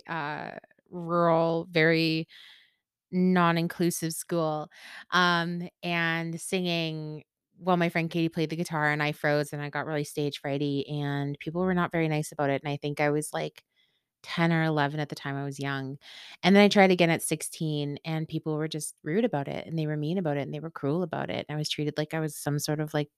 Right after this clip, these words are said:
pariah, and it wasn't, I was uncool and weird and awkward, and, I mean, I was weird and awkward, but, <laughs> like, it just, it, it traumatized me. I then became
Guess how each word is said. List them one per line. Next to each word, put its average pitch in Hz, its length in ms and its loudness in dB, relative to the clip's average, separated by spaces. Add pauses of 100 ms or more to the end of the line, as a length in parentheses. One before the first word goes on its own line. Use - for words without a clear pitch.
pariah, 151 680 0
and 143 140 -8
it - 80 -10
wasn't, 151 420 -2 (420)
I 165 60 4
was 160 260 4 (260)
uncool 190 680 8
and 156 180 0
weird 165 400 4
and 151 120 -4
awkward, 156 640 -2
and, 147 160 -6 (360)
I 311 60 8
mean, 370 140 10
I 311 80 10
was 269 220 8
weird 160 180 6
and 151 80 0
awkward, 151 380 -2
but, 185 200 8
<laughs> - 180 8
like, 262 380 10 (840)
it 226 180 4
just, - 360 0
it, 226 140 2 (120)
it 240 120 4
traumatized 233 580 4
me. 151 340 -4
I 196 140 4
then 208 200 4
became 220 380 2